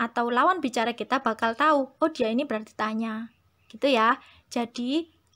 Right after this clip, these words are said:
eh, tidak perlu memperhatikan rule pada saat kita berbicara di situasi yang casual, di situasi yang informal. Itu yang penting intonasinya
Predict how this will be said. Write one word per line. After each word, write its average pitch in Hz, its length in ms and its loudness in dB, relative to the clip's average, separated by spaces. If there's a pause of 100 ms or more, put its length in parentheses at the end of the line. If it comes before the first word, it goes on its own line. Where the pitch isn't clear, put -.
(400)
eh, 233 560 2 (1300)
tidak 311 360 2 (440)
perlu 302 400 4
memperhatikan 254 1200 0
rule 330 400 2 (160)
pada 240 240 -2
saat 240 320 -2
kita 247 240 -4
berbicara 233 560 -4
di 247 160 -6
situasi 226 560 -6
yang 220 240 -4
casual, 214 400 -6 (240)
di - 140 -16
situasi 220 340 -6
yang 220 160 -6
informal. 220 560 -4 (640)
Itu 220 160 -4
yang 220 160 -2
penting 233 400 -4
intonasinya 233 640 -2